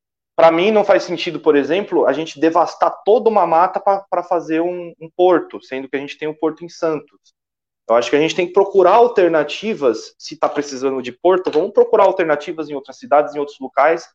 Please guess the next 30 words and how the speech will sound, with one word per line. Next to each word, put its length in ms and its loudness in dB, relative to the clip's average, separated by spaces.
onde 280 2
não 240 0
tenha 380 0
tanta 540 0
preservação 640 0
ambiental. 600 -2
Aqui 260 -4
em 140 -14
Peruíbe, 640 -2
a 100 -6
preservação 540 -2
ambiental 400 0
ela 120 4
é 40 2
muito 280 -8
forte, 460 0
principalmente 680 -4
por 160 -4
causa 360 2
da 120 2
terra 220 -2
indígena 340 -8
Piaçaguera 680 -2
e 280 -2
da, 920 6
da 160 4
reserva 540 2
ecológica 580 2
Jureia 360 0
Tatins, 520 -8